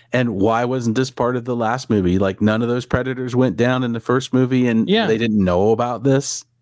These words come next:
Speaker 1: This never happened before?
Speaker 2: It
Speaker 1: Why?
Speaker 2: just uniquely happened to one predator for some reason. I haven't seen Prometheus or any of the prequels to Alien,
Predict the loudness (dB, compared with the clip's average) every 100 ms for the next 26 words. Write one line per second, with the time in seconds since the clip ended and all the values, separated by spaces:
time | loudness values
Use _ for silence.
0 | -8 -2 0 0 -2 -4 -4 -2 -2 -2
1 | -2 -2 -2 0 0 0 -2 0 2 2
2 | 2 0 0 0 2 0 0 0 -2 -6
3 | -6 -4 -2 0 -2 -2 -2 0 0 2
4 | 0 -4 -18 -6 -4 -4 -4 -2 2 4
5 | 4 4 2 0 -2 -4 -8 _ _ _
6 | _ -2 0 0 -2 -4 -4 -4 -4 -6
7 | -4 -2 -2 0 2 4 2 2 0 0
8 | 0 0 0 2 2 0 -2 -4 -4 -2
9 | -4 -6 -12 _ _ _ _ -14 0 0
10 | 2 0 2 0 -4 -6 -2 0 0 0
11 | 0 0 -2 -4